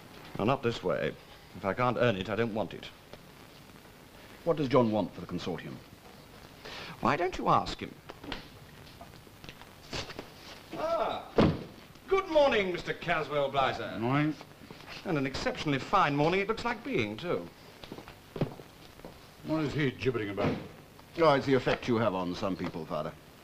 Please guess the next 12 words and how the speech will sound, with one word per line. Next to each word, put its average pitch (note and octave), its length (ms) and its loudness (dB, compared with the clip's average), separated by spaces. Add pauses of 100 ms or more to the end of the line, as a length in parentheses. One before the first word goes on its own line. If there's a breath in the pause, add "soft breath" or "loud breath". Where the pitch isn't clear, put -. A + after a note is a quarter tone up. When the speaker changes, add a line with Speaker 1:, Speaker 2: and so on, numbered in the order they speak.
(1200 loud breath)
Speaker 2:
I D4 120 8
think D4 200 6
Henderson E3+ 420 6
should F3+ 140 -2
be F#3+ 80 6
made G3+ 220 8
project F#3+ 340 4
coordinator. D3+ 540 6 (560)
Speaker 3:
On D#3 100 4
behalf C#4 320 8
of C4+ 40 -2
Wilder? F3+ 460 6